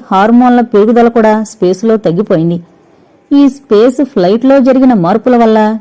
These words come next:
తిరిగి భూమి మీదకొచ్చినప్పుడు మామూలు స్థితికి రావడానికి సుమారు ఒక నెల రోజులు పట్టింది," వసుధ కొనసాగించింది. అంతేకాదు, ఈ గురుత్వాకర్షణ శక్తి ఒక అద్భుతం.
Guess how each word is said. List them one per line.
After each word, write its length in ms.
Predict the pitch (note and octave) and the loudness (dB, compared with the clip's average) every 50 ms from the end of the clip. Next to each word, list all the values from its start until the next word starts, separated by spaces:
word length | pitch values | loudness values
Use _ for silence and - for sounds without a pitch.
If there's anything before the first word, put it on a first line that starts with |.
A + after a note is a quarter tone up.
| - - | -4 -2
తిరిగి 220 | C4 C4+ A#3+ C4+ | -2 0 2 0
భూమి 360 | G#3+ F3 D#3+ F#3+ A#3 B3 B3+ | 0 0 -2 0 2 2 4
మీదకొచ్చినప్పుడు 840 | C4+ C4+ C4 B3+ A#3+ A3 - A#3 A3+ G#3+ G#3+ F#3+ F3 F#3+ A3+ C4 C4 - - | 4 2 2 0 0 0 0 0 -2 0 0 0 0 0 0 -2 -2 -4 -6
మామూలు 420 | E3+ E3+ F3+ A3 B3 B3+ C#4 C#4+ | -4 -2 0 0 2 2 2 2
స్థితికి 340 | C#4 C#4+ C#4 B3 B3+ A#3 A#3+ | 0 0 -2 -4 -2 -2 -2
రావడానికి 720 | F3+ D3+ D#3+ F#3+ A3 A#3 G#3+ G3 F3 F#3+ F#3+ A3+ B3+ C4 B3+ - - | -2 -2 -2 0 0 0 0 -2 -2 -2 -2 -2 -2 -2 -4 -6 -6
సుమారు 300 | G3 F#3+ G#3+ A#3+ B3+ C#4 | -4 -2 0 0 2 2
ఒక 220 | C4 B3+ B3 A#3+ | 0 0 -2 -2
నెల 220 | G3+ F3+ E3+ E3+ D#3 | -4 -2 -2 -2 -2
రోజులు 260 | D#3+ F3 G#3 C4+ C#4 | 0 0 0 0 0
పట్టింది," 440 | A#3+ F3+ - - E3+ E3+ E3+ F3 - _ _ _ _ _ _ _ _ _ _ _ _ _ _ _ _ _ _ _ _ - G3 | -2 -4 -4 -2 -2 -2 -2 -4 -8 _ _ _ _ _ _ _ _ _ _ _ _ _ _ _ _ _ _ _ _ -8 -6
వసుధ 320 | F3 E3+ E3+ G3+ F#3 G#3+ | -4 -4 -2 -2 -2 -2
కొనసాగించింది. 840 | G#3 G#3 - D#3 D3 D#3+ D#3+ A3 A3 G3+ F3 D#3+ D#3 E3+ E3 E3 E3 - - - _ _ _ _ _ _ _ _ - - _ - | -2 -2 -4 -4 -4 -2 -2 -2 -2 -2 -2 -4 -4 -4 -4 -4 -6 -8 -12 -20 _ _ _ _ _ _ _ _ -20 -20 _ -8
అంతేకాదు, 560 | D#3+ D#3+ E3 E3 A3 G#3+ G#3 F#3 F3 F3 F3 F3 - _ _ _ _ _ C4+ | -6 -4 -2 0 -2 0 0 0 0 0 -2 -4 -8 _ _ _ _ _ 0
ఈ 140 | C4+ C#4 C4+ | 2 2 2
గురుత్వాకర్షణ 960 | A3 F#3 F#3 G3+ A#3 - - B3+ C#4 C#4 C#4 C#4 C#4+ C4 B3+ C4 - C4 B3 | 0 0 -2 -2 -2 -2 -2 0 0 0 0 0 -2 -2 -2 -2 -2 -2 0
శక్తి 360 | A#3 A#3+ F3 E3 E3+ - C4+ | 0 -2 -2 -4 -4 -2 -2
ఒక 200 | C4 C4 B3+ B3+ | 0 0 0 -2
అద్భుతం. 460 | F3+ D3 D3 D#3+ A3 G#3+ A3 G3 E3+ | -2 -2 -2 -4 -4 -2 -2 -2 -4